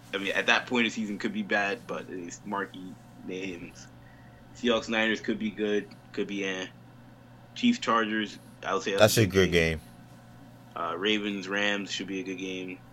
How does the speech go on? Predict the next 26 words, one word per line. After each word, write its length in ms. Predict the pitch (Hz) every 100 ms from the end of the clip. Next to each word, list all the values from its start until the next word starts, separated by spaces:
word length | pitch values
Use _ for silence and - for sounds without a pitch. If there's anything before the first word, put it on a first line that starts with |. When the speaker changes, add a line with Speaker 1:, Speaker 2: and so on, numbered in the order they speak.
| - - - - - - -
Speaker 1:
Vikings, 360 | 95 98 104 -
Seahawks 260 | 104 95
should, 180 | - 98 -
at, 240 | 92 -
in 100 | 95
Seattle 380 | 92 95 90 92
should 160 | 90 87
be 80 |
good. 320 | 87 92 90 87 - - - - - - - - - -
Eagles, 320 | 101 104 107
Giants 480 | 90 95 98 98 90
should 140 | - 92
be 100 | 95
interesting. 680 | 90 92 - 92 90 87 - - - - - - -
I 160 | - 107
mean, 280 | 135 139 131
it, 40 |
it's 260 | 156 127 143
decent. 340 | 104 92 - - - -
They're, 180 | 127 -
I, 220 | 180 120
I 60 |
don't 100 | 147
think 140 | 139 131
they're 160 | 127
blatantly, 680 | 98 113 113 104 101 98 87